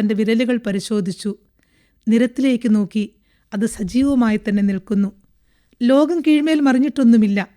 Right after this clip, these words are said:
തിരികെ മുറിയിലെത്തിയപ്പോൾ ഗിത്താർ, പുസ്തകങ്ങൾ, ചിത്രങ്ങൾ ഒക്കെ അതുപോലെ തന്നെയുണ്ട്. കുളിത്തൊട്ടിയിൽ നിന്ന് ആർക്കിമിഡീസ് ഇറങ്ങി ഓടിയതുപോലെ യുറേക്ക എന്ന് ആർത്തു വിളിക്കാൻ തോന്നി. കൂടുതൽ മനോഹരമായതിനെ സൃഷ്ടിക്കാൻ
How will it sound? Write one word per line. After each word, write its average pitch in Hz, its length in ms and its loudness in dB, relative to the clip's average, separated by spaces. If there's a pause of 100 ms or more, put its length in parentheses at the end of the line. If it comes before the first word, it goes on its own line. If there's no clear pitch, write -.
(640)
തിരികെ 240 300 2
മുറിയിലെത്തിയപ്പോൾ 233 880 2 (460)
ഗിത്താർ, 233 480 -2 (140)
പുസ്തകങ്ങൾ, 247 680 2 (180)
ചിത്രങ്ങൾ 240 540 0 (320)
ഒക്കെ 269 280 -2
അതുപോലെ 254 540 0
തന്നെയുണ്ട്. 208 460 0 (520)
കുളിത്തൊട്ടിയിൽ 262 680 2
നിന്ന് 233 480 4
ആർക്കിമിഡീസ് 247 760 0
ഇറങ്ങി 233 260 2
ഓടിയതുപോലെ 214 800 0 (500)
യുറേക്ക 269 460 2 (120)
എന്ന് 220 380 2
ആർത്തു 202 280 -4
വിളിക്കാൻ 202 480 -2
തോന്നി. 202 280 -2 (420)
കൂടുതൽ 339 420 4
മനോഹരമായതിനെ 285 920 2
സൃഷ്ടിക്കാൻ 233 600 -2